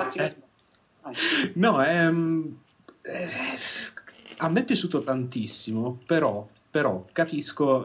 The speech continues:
Speaker 2: eh, cioè, è, è, è un gioco come probabilmente non ne avete mai giocati.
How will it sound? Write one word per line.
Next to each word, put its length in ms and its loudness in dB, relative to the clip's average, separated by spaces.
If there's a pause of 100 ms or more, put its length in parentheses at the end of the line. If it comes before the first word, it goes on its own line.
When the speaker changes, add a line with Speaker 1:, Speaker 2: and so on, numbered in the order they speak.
Speaker 2:
eh, 580 2
cioè, 160 0
è, 200 -2
è, 220 -2
è 140 2
un 340 4
gioco 260 0
come 680 2
probabilmente 640 -2
non 140 0
ne 80 2
avete 580 0
mai 200 -2
giocati. 580 -10